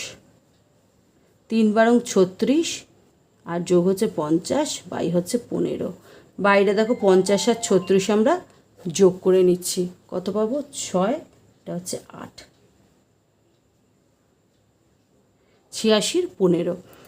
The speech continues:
এটাকে দেখো ভাগ করতে পারি আমরা, তোমরা এইভাবে ভাগ করতে পারো, তোমরা দেখো ভাগ এভাবে শিখেছো।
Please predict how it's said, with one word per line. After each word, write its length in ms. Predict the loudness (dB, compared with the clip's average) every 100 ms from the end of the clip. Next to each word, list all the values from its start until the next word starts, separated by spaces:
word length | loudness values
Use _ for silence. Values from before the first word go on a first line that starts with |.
| _
এটাকে 280 | -2 0 2 2
দেখো 140 | 0 -2 -2
ভাগ 120 | -2 -4
করতে 220 | -4 -2
পারি 200 | 0 4 4 4
আমরা, 200 | 2 -2 -8 -8
তোমরা 180 | -2 0
এইভাবে 260 | 0 0 -2 -4
ভাগ 100 | -6 -6
করতে 180 | -4 -2
পারো, 120 | 0 0 4
তোমরা 180 | 4 4
দেখো 120 | 0 0
ভাগ 120 | 2 4 2
এভাবে 220 | 0 -2
শিখেছো। 340 | -4 -8 -8